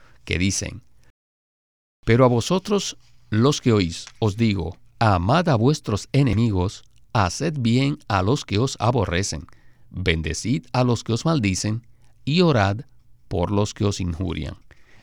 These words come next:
Además, el versículo treinta y cinco dice así: "Amad, pues,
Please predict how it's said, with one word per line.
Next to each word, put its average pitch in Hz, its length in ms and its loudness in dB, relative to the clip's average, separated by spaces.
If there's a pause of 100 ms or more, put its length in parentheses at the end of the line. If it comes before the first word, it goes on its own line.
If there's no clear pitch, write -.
Además, 85 460 -2 (360)
el 95 100 -4
versículo 120 480 -2
treinta 147 440 -4
y 90 100 -4
cinco 175 800 -4
dice 110 300 -2
así: - 260 -8 (680)
"Amad, 101 420 0
pues, - 400 -6